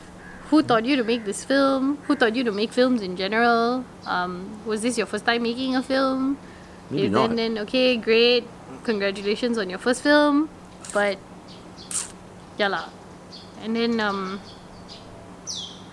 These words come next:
Speaker 1: coming back also to Ariel Zafriel, I like that he's taking on these roles. Um, he might not be in good films,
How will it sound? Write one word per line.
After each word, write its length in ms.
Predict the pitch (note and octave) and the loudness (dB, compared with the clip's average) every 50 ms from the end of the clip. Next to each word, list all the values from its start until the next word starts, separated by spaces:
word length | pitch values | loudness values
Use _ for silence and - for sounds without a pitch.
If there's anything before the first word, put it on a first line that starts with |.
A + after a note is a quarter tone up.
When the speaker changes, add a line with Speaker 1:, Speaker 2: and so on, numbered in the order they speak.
| - - - - - - - - - | -18 -18 -18 -18 -18 -18 -16 -10 2
Speaker 1:
coming 280 | - C4+ C#4 D4 D#4 | 4 6 6 6 6
back 180 | D4+ D4 C#4 G#3 | 6 4 4 2
also 220 | A3+ A#3+ - C4 | -2 -2 -2 -2
to 100 | A#3+ - G3 | -2 -2 -2
Ariel 280 | F#3+ G3+ A3 A3 G#3+ | 0 2 2 2 2
Zafriel, 500 | G3 F#3+ - - A3 F#3 F#3 G3 A3 - - - - - - - - - - - - - | 2 -2 -2 -2 -2 -4 -2 -4 -4 -6 -8 -12 -18 -18 -18 -20 -18 -18 -18 -2 2 4
I 60 | C4+ | 6
like 240 | D#4 E4+ A4 C5 A#4+ | 6 6 6 6 4
that 140 | - D4 A#3+ | 4 4 4
he's 120 | B3 A#3+ | 4 2
taking 260 | - C#4 A#3+ C4+ C#4+ C#4 | 0 0 2 4 4 6
on 100 | B3+ A#3+ | 4 4
these 140 | A3+ G3+ G#3+ | 2 2 2
roles. 520 | G#3 G#3 G3+ G3 G3 G3+ G#3 - - - - - - - - - - - - | 2 2 2 0 -2 -6 -8 -12 -16 -16 -18 -18 -20 -20 -20 -20 -8 0 4
Um, 260 | A#3+ A#3+ A#3 A#3+ A#3+ | 4 4 4 2 -2
he 180 | A3 - - D4+ | 0 4 6 8
might 160 | D4+ G#4 G#4 | 8 8 8
not 120 | A4 A4 E4 | 6 6 6
be 120 | E4 E4 | 4 2
in 80 | D4+ A#3+ | 2 2
good 160 | A#3 C4+ C#4 | 0 0 0
films, 500 | - - B3+ A3+ A#3 C#4 D#4+ - - | 2 2 2 4 4 2 0 0 -4